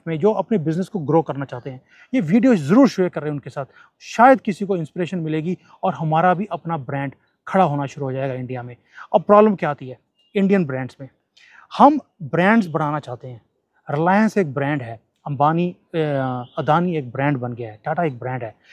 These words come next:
लेकिन हमारे लोग गालियाँ निकालते हैं। जैसे ही हमारा कोई ब्रांड, अपनी कोई चीज़ खड़ी होनी शुरू होती है, हमारे लोग गालियाँ निकालने लग जाते हैं, "इनको नीचे फेंको, ये चोर हैं, ये डाकू हैं, ये गवर्नमेंट के साथ मिले हुए हैं।"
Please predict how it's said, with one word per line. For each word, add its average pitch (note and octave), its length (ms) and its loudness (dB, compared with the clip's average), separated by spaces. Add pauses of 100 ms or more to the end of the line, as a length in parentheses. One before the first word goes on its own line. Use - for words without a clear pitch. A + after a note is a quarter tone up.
(160)
लेकिन G#3+ 200 4
हमारे D#3+ 360 2
लोग E3 260 0 (220)
गालियाँ E3+ 340 0
निकालते B2+ 400 -8
हैं। A#2+ 120 -18 (280)
जैसे E3+ 260 4
ही B3 60 8
हमारा G3+ 280 6
कोई G3+ 140 2
ब्रांड, D#3 360 -2
अपनी E3+ 240 -6
कोई G3+ 140 -2
चीज़ F#3 300 -4
खड़ी F#3 180 0
होनी F#3 180 2
शुरू D#3 180 -4
होती D3+ 180 -2
है, E3 80 0 (280)
हमारे G#3 300 6
लोग G#3 240 6
गालियाँ E3+ 300 2
निकालने C#3+ 300 -4
लग C3 120 -6
जाते B2+ 200 -12
हैं, A#2+ 100 -18 (260)
"इनको G#3 220 4
नीचे E3 320 2
फेंको, C#3 340 -8
ये D#3+ 80 -4
चोर D#3+ 380 0
हैं, C#3 160 -4 (200)
ये E3+ 40 -2
डाकू D#3 380 2
हैं, C#3+ 160 -2 (240)
ये F#3 100 4
गवर्नमेंट E3+ 460 4
के D#3+ 80 -4
साथ D#3+ 120 -4
मिले D3+ 200 0
हुए C#3 160 0
हैं।" B2+ 160 -10